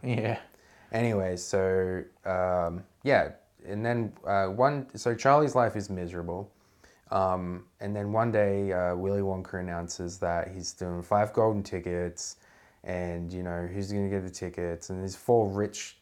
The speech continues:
Speaker 2: shitty kids get it, but then Charlie gets one. So then he goes to the chocolate factory and that's, that's it. Everyone knows, you know.
Speaker 1: Goes to the chocolate factory and all the other kids are spoiled rotten.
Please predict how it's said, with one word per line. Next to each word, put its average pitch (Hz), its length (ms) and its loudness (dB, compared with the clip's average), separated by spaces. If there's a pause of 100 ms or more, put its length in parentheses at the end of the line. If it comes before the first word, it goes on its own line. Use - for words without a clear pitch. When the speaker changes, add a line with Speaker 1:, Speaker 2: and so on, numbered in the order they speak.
Speaker 2:
shitty 98 460 -8
kids 87 360 -6
get 82 200 -4
it, - 180 -4
but 87 100 -4
then 95 200 -4
Charlie 101 380 0
gets 87 320 -6
one. - 300 -12
So - 180 -16
then 85 100 -6
he 90 40 -6
goes 101 360 2
to 98 40 -6
the 95 80 -4
chocolate - 380 -2
factory 80 480 -8
and 85 160 -10
that's, - 380 -12 (500)
that's 170 280 6
it. 78 160 -8
Everyone 95 440 -4
knows, - 400 -20
you 82 60 -8
know. - 160 -16 (1040)
Speaker 1:
Goes 110 280 2
to - 100 -4
the 113 100 0
chocolate - 360 -2
factory 123 480 2
and 127 100 0
all 117 100 0
the 113 120 0
other 107 140 -2
kids 113 460 -6
are 107 300 0 (460)
spoiled 110 600 0
rotten. 113 560 4